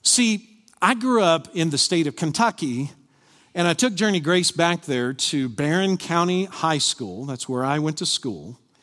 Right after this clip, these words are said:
the Trojans. And my gymnasium would seat, still to this day, five thousand people. And we would fill that for a high school basketball game.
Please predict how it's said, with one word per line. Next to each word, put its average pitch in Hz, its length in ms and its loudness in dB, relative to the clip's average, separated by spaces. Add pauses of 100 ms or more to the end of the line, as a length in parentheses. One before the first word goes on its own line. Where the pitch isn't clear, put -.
(120)
the 151 80 -8
Trojans. 95 760 -4 (1200)
And 196 240 4
my 254 520 4 (1160)
gymnasium 190 960 4
would 127 180 -2
seat, 156 580 0 (280)
still 180 280 0
to 190 140 -2
this 190 200 -2
day, 113 260 -6
five 143 320 -2
thousand 120 380 -6
people. - 300 -8 (800)
And 139 140 0
we 170 100 2
would 139 160 -2
fill 190 300 0
that 113 200 -6
for 131 200 -6
a 113 140 -8 (240)
high 156 240 0
school 139 320 -4
basketball 110 680 -6
game. 80 220 -16